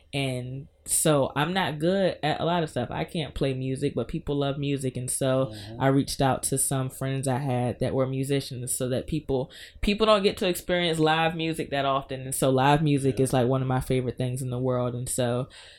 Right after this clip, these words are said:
Speaker 1: they were there. And so, um, I had some friends that have businesses that hadn't done their first pop-up shop yet. And so that was kinda my push to them to tell them, "Look, I'm having an event now. Like,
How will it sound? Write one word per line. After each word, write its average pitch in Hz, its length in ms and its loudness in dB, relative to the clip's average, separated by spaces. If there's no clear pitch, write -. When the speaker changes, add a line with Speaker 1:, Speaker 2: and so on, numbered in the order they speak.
Speaker 1:
they 139 300 6
were 131 180 2
there. 127 360 4
And 131 220 -2
so, 127 420 0
um, 127 300 0
I 160 120 4
had 175 300 4
some 151 180 -2
friends 156 680 -2
that 151 160 2
have 139 240 2
businesses 139 720 2
that 135 360 2
hadn't 160 500 4
done 165 220 4
their 170 140 6
first 156 280 0
pop-up 143 420 0
shop - 300 0
yet. 135 340 4
And 156 120 2
so 151 140 4
that 151 180 6
was 160 140 4
kinda 156 300 4
my 147 160 4
push - 340 4
to 147 140 2
them 156 260 2
to 143 60 2
tell 156 260 4
them, 151 240 0
"Look, 208 420 6
I'm 247 200 4
having 160 320 4
an 143 100 -4
event 139 320 0
now. 139 260 0
Like, 131 360 2